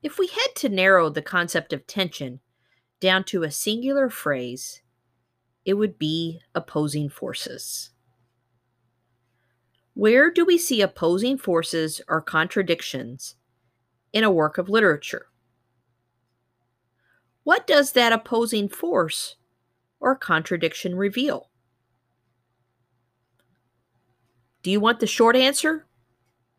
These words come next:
It's paradox. In literature, a paradox is a contradiction of ideas or terms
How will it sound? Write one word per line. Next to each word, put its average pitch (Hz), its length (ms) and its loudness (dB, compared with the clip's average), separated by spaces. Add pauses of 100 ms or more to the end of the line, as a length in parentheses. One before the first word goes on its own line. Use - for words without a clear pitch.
(1160)
It's - 180 -12
paradox. - 880 -2 (1800)
In 220 220 0
literature, 175 720 2 (520)
a 196 80 2
paradox 202 1000 0 (640)
is 202 180 2
a 190 40 2
contradiction 233 760 0
of 170 100 0
ideas 160 640 2
or 285 60 2
terms - 720 -6